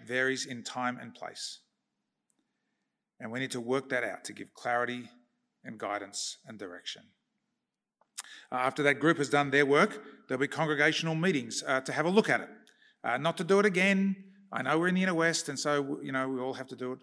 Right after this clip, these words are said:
all ourselves, but that's not gonna help. It's not, not gonna work. We're not gonna start from scratch. What we'll do is we'll see if it passes the sniff test. Can you live with this?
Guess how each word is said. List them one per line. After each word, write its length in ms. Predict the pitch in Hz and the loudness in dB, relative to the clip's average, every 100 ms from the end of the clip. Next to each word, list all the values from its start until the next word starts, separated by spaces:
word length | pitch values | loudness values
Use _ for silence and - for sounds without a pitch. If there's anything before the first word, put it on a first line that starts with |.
| - | -10
all 160 | 123 127 | -4 -4
ourselves, 340 | 120 107 104 | -4 -6 -8
but 140 | 113 | -6
that's 120 | 120 139 | -6 -2
not 120 | 175 | 0
gonna 100 | 170 | 0
help. 160 | 180 - _ | -2 -6 _
It's 200 | 147 - | -16 -12
not, 120 | 165 - - | -10 -12 -14
not 100 | 151 | -14
gonna 220 | 156 170 | -8 -4
work. 320 | 139 113 - - | -2 -2 -4 -6
We're 100 | 135 | -4
not 60 | |
gonna 100 | 143 | -2
start 240 | 165 160 156 | -4 -4 -4
from 140 | 170 | -4
scratch. 520 | - - 95 - - - _ _ _ _ _ - | -6 -6 -8 -8 -10 -10 _ _ _ _ _ -2
What 140 | 143 | 0
we'll 80 | 156 | 0
do 180 | 120 110 | -2 -6
is 100 | 117 | -6
we'll 100 | 110 | -6
see 160 | 139 | -4
if 100 | 131 | -4
it 120 | 135 | -8
passes 340 | - 104 - 107 | -10 -8 -8 -8
the 100 | 107 | -8
sniff 340 | - 113 - | -8 -10 -14
test. 480 | - - - - - _ _ _ _ _ _ _ _ _ _ _ _ - | -16 -14 -12 -14 -18 _ _ _ _ _ _ _ _ _ _ _ _ -16
Can 140 | - | -12
you 120 | 123 123 | -8 -2
live 200 | 135 107 | -4 -4
with 120 | - | -12
this? 420 | - - - - | -10 -10 -10 -14